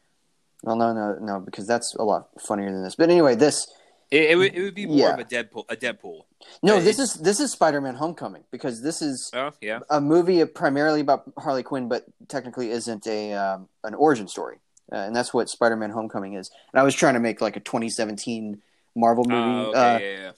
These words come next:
Speaker 2: yeah.
Speaker 1: comparison, because I feel like nineteen, uh, Wonder Woman nineteen eighty-four is gonna be that throwback. It's gonna be a lot funnier. It's gonna be a lot livelier. Um, at least that's what I get from seeing the trailer again yesterday when I saw this movie. Um, and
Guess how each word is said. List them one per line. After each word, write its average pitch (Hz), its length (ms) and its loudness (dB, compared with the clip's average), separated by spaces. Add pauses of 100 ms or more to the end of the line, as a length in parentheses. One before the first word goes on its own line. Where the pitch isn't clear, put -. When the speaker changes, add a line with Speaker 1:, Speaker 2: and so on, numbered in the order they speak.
(180)
Speaker 2:
yeah. 113 80 -6
Speaker 1:
comparison, 135 540 2
because 127 240 0
I 131 60 6
feel 151 240 4
like 127 280 2
nineteen, 127 500 -8
uh, 107 180 -10
Wonder 135 200 -4
Woman 127 180 -2
nineteen 117 280 -8
eighty-four 110 300 -2
is 110 60 -4
gonna 113 140 -8
be 113 160 -12
that 104 180 -4
throwback. 110 520 -2
It's 107 120 -10
gonna 113 160 -6
be 113 140 -6
a 107 80 -2
lot 107 420 2
funnier. 110 600 -2
It's 104 120 -8
gonna 101 160 -6
be 104 140 -4
a 104 60 0
lot 101 300 2 (380)
livelier. 107 800 0 (320)
Um, 101 280 0
at 107 60 -6
least 123 200 -2
that's 117 160 0
what 107 80 -2
I 104 60 -2
get 107 200 -2
from 101 320 -4
seeing 113 240 -2
the 98 80 -6
trailer 117 380 4
again 92 400 -6
yesterday 90 600 -4 (340)
when 104 120 -4
I 98 60 0
saw 101 220 2
this 95 180 -2
movie. 113 420 4 (360)
Um, 104 560 2 (340)
and 110 680 -6